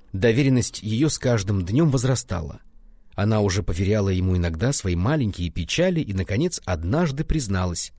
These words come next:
как она несчастлива в доме своей тетки. "Я знаю, — говорила она, — что они меня не любят, и что я им в тягость.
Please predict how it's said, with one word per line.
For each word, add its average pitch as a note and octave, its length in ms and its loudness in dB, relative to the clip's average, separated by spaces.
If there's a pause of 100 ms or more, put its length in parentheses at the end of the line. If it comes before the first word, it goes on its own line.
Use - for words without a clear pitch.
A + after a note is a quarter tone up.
(260)
как - 260 -2
она A#2+ 140 2
несчастлива B2+ 640 0
в F#2+ 100 -4
доме G#2+ 280 0
своей F#2 280 -2
тетки. - 540 -10 (680)
"Я D#3 180 2
знаю, — C3 480 2 (380)
говорила F2+ 400 -2
она, — E2+ 280 -6 (440)
что - 260 0
они D#3 200 4
меня D3 180 4
не D#3 160 4
любят, G2 540 -2 (500)
и - 60 -6
что - 220 -2
я G#2 200 0
им B2 240 -2
в - 120 -10
тягость. - 640 -4